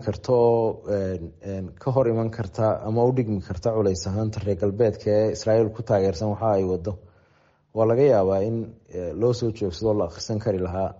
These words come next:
laakiin Turkiga oo keligii ama Urdun oo keligeeda ama, ama waddan kale oo, ee, saas oo kale ah ma foos garayn karaan, nabad ma foos garayn karaan oo ma khasbi karaan.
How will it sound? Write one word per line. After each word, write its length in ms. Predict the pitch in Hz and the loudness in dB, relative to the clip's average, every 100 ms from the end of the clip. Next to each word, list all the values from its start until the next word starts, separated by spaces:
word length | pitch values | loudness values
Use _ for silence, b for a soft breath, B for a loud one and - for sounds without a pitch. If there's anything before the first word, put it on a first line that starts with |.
| _ - | _ -4
laakiin 640 | 98 - 123 120 - - | -4 -2 -2 -4 -8 -2
Turkiga 380 | 139 123 - 110 | 0 0 0 0
oo 60 | 113 | 2
keligii 460 | 135 117 107 113 | 0 0 2 4
ama 220 | 110 110 113 | 4 4 2
Urdun 240 | 113 110 107 | 0 -2 -2
oo 100 | 104 | 0
keligeeda 580 | 110 107 104 104 107 95 | -2 0 2 2 2 0
ama, 380 | 101 101 92 - b - | -4 -4 -4 -10 b -10
ama 180 | 95 107 | -2 2
waddan 260 | 110 110 90 | 2 2 -2
kale 220 | 85 104 | -2 2
oo, 540 | 101 98 95 69 62 78 | 2 2 0 -2 -6 -6
ee, 180 | 78 76 65 - | -6 -8 -14 -6
saas 260 | - 113 | -2 0
oo 80 | 113 | 0
kale 180 | 110 104 | 2 4
ah 160 | 95 98 B B B _ 113 | 4 2 B B B _ 0
ma 160 | 117 110 - - | 0 0 -6 -20
foos 280 | - 117 101 | -4 -2 -2
garayn 260 | - 110 113 | -2 0 0
karaan, 320 | 110 101 92 | 0 0 0
nabad 200 | 101 113 | 0 0
ma 160 | 113 117 | 0 -4
foos 220 | 113 107 | -4 -4
garayn 220 | 107 113 117 | 0 0 0
karaan 320 | 117 117 117 | 0 0 0
oo 140 | 117 | -2
ma 160 | 107 117 | -4 -8
khasbi 320 | - - 113 | -8 -8 -4
karaan. 380 | 120 113 127 | 0 2 0